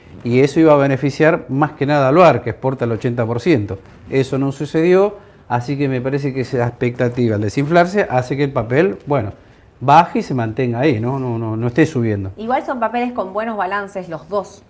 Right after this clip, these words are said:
Speaker 2: muy buenos balances. Y el papel, y tienden esta te-, tienen esta tendencia siempre, si la mirás para atrás vas a ver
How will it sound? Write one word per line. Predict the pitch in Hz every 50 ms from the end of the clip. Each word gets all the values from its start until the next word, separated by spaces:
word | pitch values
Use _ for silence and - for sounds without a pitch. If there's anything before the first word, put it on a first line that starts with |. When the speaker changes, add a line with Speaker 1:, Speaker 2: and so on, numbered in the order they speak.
| - 180
Speaker 2:
muy | 190 208 220 202
buenos | 175 180 180 170 165 170
balances. | 170 165 170 170 170 170 - 185 180 180 - - - _ _ _ _
Y | 240 240 254
el | 254
papel, | 254 269 269 262 339 359 359 349 - - - -
y | 240 240 240 247 - - -
tienden | - 330 370 381 349 294 294
esta | 311 302 294 269 240
te-, | 240 240
tienen | 247 - - - 247 302 302 285 269
esta | 269 254 277 247
tendencia | 233 214 202 214 226 247 254 247 262 247 233
siempre, | 233 - - 247 233 214 190 175 165 160
si | 160 180 160
la | 170 170
mirás | 180 185 208 220 214
para | - 220 208 190
atrás | - 208 220 233 233
vas | 220 202 202 -
a | 190
ver | 190 202 196 202